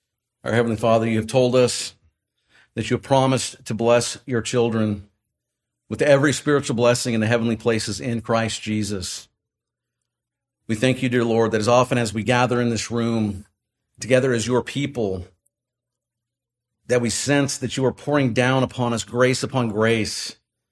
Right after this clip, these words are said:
And we pray that as we turn now to your word,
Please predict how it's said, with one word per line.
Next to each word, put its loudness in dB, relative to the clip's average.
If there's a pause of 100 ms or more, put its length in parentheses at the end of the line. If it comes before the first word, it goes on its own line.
(800)
And -2
we 0
pray 4
that 4
as 2
we -2 (320)
turn 0
now 2
to 2
your 0
word, 0